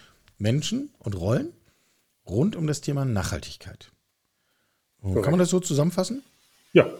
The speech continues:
Speaker 2: wunderbar.
Speaker 1: Es gab eine frühere Rolle, da hast du Ähnliches für den W W F gemacht, für den World Wildlife Fund. Da kommen wir vielleicht im Laufe des Gesprächs noch dazu, da ergeben sich ein paar ganz spannende Fragen draus.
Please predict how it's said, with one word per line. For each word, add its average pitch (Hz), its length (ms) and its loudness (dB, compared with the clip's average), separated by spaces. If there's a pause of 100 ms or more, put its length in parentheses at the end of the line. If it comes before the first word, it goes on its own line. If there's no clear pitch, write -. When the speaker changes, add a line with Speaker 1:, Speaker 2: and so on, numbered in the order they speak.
(160)
Speaker 2:
wunderbar. 120 440 6 (400)
Speaker 1:
Es 131 140 -2
gab 147 140 4
eine 147 160 4
frühere 185 460 4
Rolle, 147 360 2
da 131 140 2
hast 147 160 -2
du 170 80 -2 (180)
Ähnliches 165 540 2
für 175 360 0
den 135 300 0
W 127 220 2
W 107 100 2
F 110 200 -4
gemacht, 185 300 -4
für 131 120 -8
den 120 160 -2
World 110 240 -2
Wildlife 143 340 -4
Fund. 160 300 -4 (480)
Da 117 280 2
kommen 143 200 6
wir 127 60 6
vielleicht 123 220 4
im 120 60 4
Laufe 117 160 6
des 113 160 2
Gesprächs 151 340 -2
noch 107 120 0
dazu, 110 280 -2
da 117 120 2
ergeben 117 520 4
sich 107 140 2
ein 101 80 -2
paar 95 220 2
ganz 92 260 -2
spannende 98 300 2
Fragen 104 280 2
draus. 78 300 -4